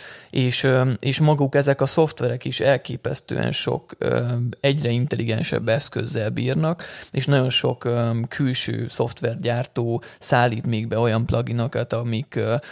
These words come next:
amik különböző, nagyon izgalmas funkciókat látnak el. Ezek intelligensen analizálnak például egy, ö, egy hangfájlt, és mondjuk, hogyha, hogyha van egy hiba egy felvételben, egy, egy pattanás, vagy egy, vagy a digitális, ö,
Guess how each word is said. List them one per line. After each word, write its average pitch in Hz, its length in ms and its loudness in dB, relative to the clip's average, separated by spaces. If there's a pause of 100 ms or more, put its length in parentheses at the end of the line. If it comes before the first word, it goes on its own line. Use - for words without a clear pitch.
(100)
amik 123 260 2
különböző, 120 640 2
nagyon 120 240 2
izgalmas 113 500 -4
funkciókat 123 560 -2
látnak 127 480 -2
el. 151 240 4 (220)
Ezek 131 260 -2
intelligensen 131 680 2
analizálnak 123 640 0
például 120 680 -2
egy, 117 260 -6
ö, 107 160 -4 (340)
egy - 240 -4
hangfájlt, 143 480 2
és 135 80 -4
mondjuk, 131 280 -2
hogyha, 127 160 -4 (100)
hogyha 139 200 -8
van 156 140 2
egy 127 140 0
hiba 139 300 2
egy - 160 -2
felvételben, 170 920 0
egy, - 380 -8
egy - 120 -12
pattanás, 135 680 0
vagy - 180 -4
egy, - 160 -4 (260)
vagy 120 120 -4
a 104 60 -4
digitális, 123 760 -2
ö, 117 340 -2